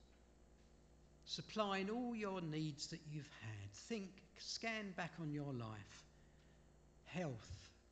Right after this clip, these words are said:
problems, perhaps. Strength. Finance,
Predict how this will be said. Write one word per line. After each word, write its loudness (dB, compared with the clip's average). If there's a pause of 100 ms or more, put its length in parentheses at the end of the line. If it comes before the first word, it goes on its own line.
(320)
problems, -4
perhaps. -4 (600)
Strength. 0 (1500)
Finance, 0